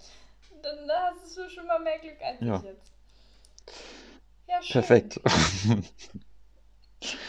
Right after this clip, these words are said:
Speaker 2: Naja.
Speaker 1: Dann hoffen wir, wir haben euch ordentlich aufgeklärt in diesem Podcast.
Speaker 2: Ja.
Speaker 1: Euch inspiriert.
Speaker 2: Ja.
Speaker 1: Mal wieder mehr in die Natur zu gehen.
Speaker 2: Genau.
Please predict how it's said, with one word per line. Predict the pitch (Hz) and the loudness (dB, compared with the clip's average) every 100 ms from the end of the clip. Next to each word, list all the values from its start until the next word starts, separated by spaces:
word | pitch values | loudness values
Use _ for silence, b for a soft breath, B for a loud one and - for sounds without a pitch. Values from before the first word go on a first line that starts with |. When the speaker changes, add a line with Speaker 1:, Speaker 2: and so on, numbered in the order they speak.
| B - | B -2
Speaker 2:
Naja. | 113 135 120 90 - | 4 8 8 6 2
Speaker 1:
Dann | 254 254 | -8 -4
hoffen | 285 302 294 | -6 -6 -8
wir, | 277 | -6
wir | 262 262 | -8 -6
haben | 269 247 | -6 -6
euch | 254 - | -12 0
ordentlich | 247 247 247 233 214 | 2 2 -2 -6 -4
aufgeklärt | 247 - - - 277 285 | -4 -6 -12 -8 -8 -8
in | 269 | -14
diesem | 269 285 | -14 -16
Podcast. | - 294 - - 285 277 285 | -12 -12 -12 -8 -6 -6 0
Speaker 2:
Ja. | 120 107 202 127 - - - - - 240 | 4 6 4 0 -10 -20 -20 -20 -18 -16
Speaker 1:
Euch | 233 - | -16 -12
inspiriert. | 247 - 254 233 226 | -14 -14 -16 -6 0
Speaker 2:
Ja. | 214 85 113 - - - - - - - - - - - - - | 2 2 -2 -12 -18 -20 -20 -20 -20 -20 -20 -20 -20 -20 -20 -18
Speaker 1:
Mal | 240 | -12
wieder | 247 233 | -8 -6
mehr | 226 220 | -4 -4
in | |
die | 226 | -6
Natur | 220 208 - 254 | -10 -14 -14 -16
zu | - - | -16 -20
gehen. | - 233 | -14 -4
Speaker 2:
Genau. | - 87 87 | -2 0 -2